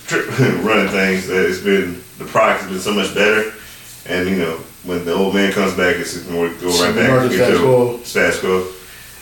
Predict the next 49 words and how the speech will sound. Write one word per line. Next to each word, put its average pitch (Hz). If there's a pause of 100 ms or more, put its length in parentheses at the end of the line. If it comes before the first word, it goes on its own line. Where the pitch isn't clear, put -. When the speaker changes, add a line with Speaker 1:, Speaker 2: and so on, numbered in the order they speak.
(360)
Speaker 1:
And 147
also 151
because 127
of, 110
you 113
know, 95
the 95
allegations 95
and 87
stuff. 90
Speaker 2:
Yeah, - (260)
'cause 170
there's 190
new 208
alle-, 196
there's 180
even 190
more 185
allegations. 180 (260)
Speaker 1:
New 131
shit 123
coming 90
up. -
Speaker 2:
New 185
shit 135
coming 107
up. -
So 143
it's 147
like, 156
this - (140)
is -
Speaker 1:
More 120
Speaker 2:
bad -
Speaker 1:
hush -
Speaker 2:
news. 131
Speaker 1:
money 123
and 110
sh- -
Speaker 2:
Mm-hmm. 165
Speaker 1:
Yeah, 311
because 226
obviously 131
it 156
wouldn't 127
be 113
more. 107
Of 131
course, 196